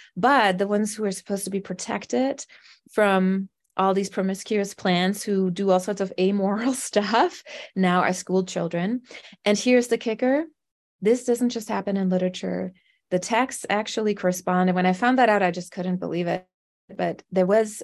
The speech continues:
a school censorship, and this is German text, and, and I'm talking now about specifically the German context. There were, there was, uh, um, about twenty years of school censorship on, um, on biology classes. So that,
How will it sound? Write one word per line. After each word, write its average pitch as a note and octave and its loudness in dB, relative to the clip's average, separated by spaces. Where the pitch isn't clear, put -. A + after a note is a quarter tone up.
a G3 -2
school E4 0
censorship, A#3 -4
and F#3 0
this F#3 -4
is F#3 -12
German B3 2
text, G#3+ -4
and, F#3 -4
and F#3 -4
I'm F#3 -6
talking F#3 -4
now F3+ 0
about F3 -4
specifically F#3 -10
the F3 -6
German G#3+ -4
context. G3+ -6
There G3+ 4
were, G3 4
there F#3+ 2
was, F#3 0
uh, F3 0
um, E3+ -2
about F3+ -2
twenty A#3+ 4
years G#3 2
of F#3 -4
school G#3 -4
censorship F3+ -4
on, F#3 0
um, F3 -2
on F3+ -4
biology F3 0
classes. F3+ -10
So G3+ 4
that, F#3 2